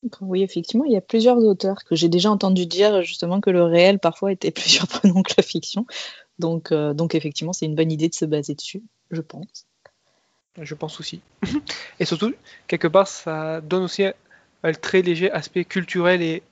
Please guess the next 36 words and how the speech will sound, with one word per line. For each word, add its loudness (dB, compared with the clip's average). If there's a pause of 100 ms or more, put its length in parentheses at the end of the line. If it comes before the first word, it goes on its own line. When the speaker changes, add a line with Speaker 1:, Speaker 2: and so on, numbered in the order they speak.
(160)
Speaker 2:
pas, 0
je -10
dirais -4
pas -2
éducatif, -4 (580)
mais 0
je -4
trouve -10
ça 0
intéressant 0
de, -6 (800)
d'avoir 2 (640)
des -2
idées -2
qui -2
restent, 0 (160)
se -8
dire, « -2
Ah 2
tiens, -4 (120)
peut-être 0
que -12
ça -6
se, -16
pouvait -2
se -14
passer -4
comme -6
ça -4
à 2
l'époque, -2
peut-être 0
que -4
ça -4
pouvait -4
s'organiser -6